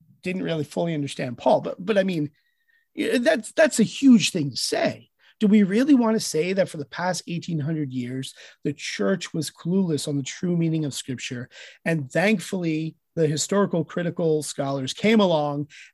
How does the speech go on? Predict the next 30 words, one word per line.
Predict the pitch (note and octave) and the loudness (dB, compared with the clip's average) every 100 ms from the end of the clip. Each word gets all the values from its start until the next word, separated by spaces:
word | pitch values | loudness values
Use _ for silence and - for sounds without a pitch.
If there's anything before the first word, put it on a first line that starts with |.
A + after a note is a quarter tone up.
| - | -4
and | D3+ D3 C#3+ C#3 C#3 | 0 2 2 -2 -2
they | D3 D3 | 0 0
showed | - - F3+ E3+ | 0 0 0 0
us | E3 | -4
the | - | -4
light. | D3 D3+ A#2+ - _ - - _ - _ B3+ | -4 -4 -6 -12 _ -20 -20 _ -20 _ 6
In | A#3+ | 8
the | A3+ | 10
meantime, | A#3+ C4 - G#3 G3+ G3+ F#3+ | 10 10 8 4 6 6 4
they | F3+ F3+ | 0 -2
denied | D3 F3 F3 F3+ D#3+ | -4 -4 -4 -4 -4
the | D#3+ | -6
supernatural. | - D3+ D#3 D3+ D3 - D#3+ D3+ D3 D#3 | -6 -4 -2 -2 -2 -4 -4 -2 -2 -2
And | D3+ D3 C#3 | -4 -4 -2
so, | - D#3+ D#3 D3 D3 | -2 0 -2 -2 -4
right, | D3+ D3+ - - | -4 -6 -8 -16
forget | - D3+ F#3+ G#3+ | -10 -2 4 6
about | G3 F3+ C3 | 6 2 0
God, | D3 D3+ D#3 D3+ | -4 -2 -2 -4
forget | D3+ C3+ F3 | -6 -4 -2
about | E3+ E3+ D3+ E3 - - _ | 0 0 0 -4 -10 -20 _
grace, | D#3+ D#3+ D3+ D3 - | -4 0 2 0 -4
forget | - D#3 C#3+ F3 | -8 -6 0 2
about, | F3+ D#3+ D3+ C#3+ D3 - _ | 2 2 0 -2 -6 -12 _
uh, | - C#3 C3 | -6 -4 -2
the | B2 D#3+ | -4 -2
resurrection, | D3+ C#3 D3 C3+ C3 - C#3 C#3 | 0 0 -2 -4 -6 -8 -6 -4
the | D#3 | -4
incarnation, | E3 C#3+ D#3 C#3+ C#3+ - - C#3 C3 B2 - - _ | -4 -4 -4 -4 -4 -6 -6 -6 -4 -6 -8 -18 _
um, | D#3 C#3 C3+ C3 C#3+ | -4 -2 -2 -4 -6